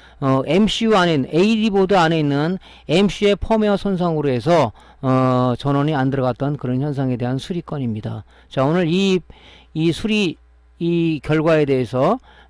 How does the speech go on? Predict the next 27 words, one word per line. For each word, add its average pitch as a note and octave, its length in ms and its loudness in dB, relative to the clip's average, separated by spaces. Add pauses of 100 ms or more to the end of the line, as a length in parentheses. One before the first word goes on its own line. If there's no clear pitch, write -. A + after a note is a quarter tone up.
어, A#2 540 -6 (100)
우리가 C3 440 -2 (180)
이 C#3 160 -4
내용을 D3 340 0
가지고, B2 520 -4 (380)
어, A2+ 300 -6
교육을 C3+ 300 -4
진행하도록 A#2 500 -6
하겠습니다. G#2+ 600 -14 (1400)
자, E3+ 120 2
오늘 G3+ 160 2
교육할 A3+ 360 2
내용에 G3 240 2
대해서 F3 240 -2
좀 F#3 120 -4
살펴보고 F#3 440 -4
넘어가겠습니다. A#2+ 880 -2 (500)
자, C#3+ 300 0
교육하기 A3+ 560 0
전에 G#3 240 2
먼저 E3 340 0
여러분들한테 E3+ 560 0
좀 F3+ 100 -6
말씀드려야 E3 680 -2
될 C#3+ 100 -2
게 D#3 160 -6
있는데요. A#2 640 -4